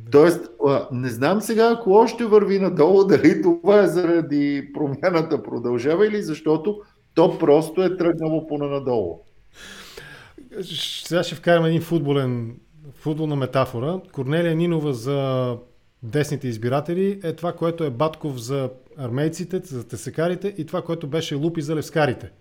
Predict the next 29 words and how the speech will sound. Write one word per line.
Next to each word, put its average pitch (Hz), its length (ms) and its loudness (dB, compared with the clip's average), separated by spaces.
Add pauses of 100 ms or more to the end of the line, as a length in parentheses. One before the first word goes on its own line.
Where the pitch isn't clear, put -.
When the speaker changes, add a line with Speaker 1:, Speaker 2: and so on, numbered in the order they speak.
(200)
Speaker 1:
Съответно, 147 460 -6
нали, 143 140 -8
в 139 160 -8
Ц 151 140 -8
С 127 120 -12
К - 60 -14
и 139 160 -4
в - 80 -16
Левски 139 280 -8
двамата. 127 260 -6 (680)
Съгласен 170 540 -2
ли 196 60 0
си, 190 120 -6
че - 120 -2
е 170 40 2
нещо 165 200 -2
такова 131 320 -2
тя? 113 160 -10 (560)
Тоест, 175 280 0
Корнелия 175 400 2
Нинова 185 300 2
в - 60 -6
политиката 196 640 -4
е 170 120 -4
това, 175 180 -4
което 170 220 -6
бяха 160 260 -4
Батков 165 520 -4
и 175 320 -2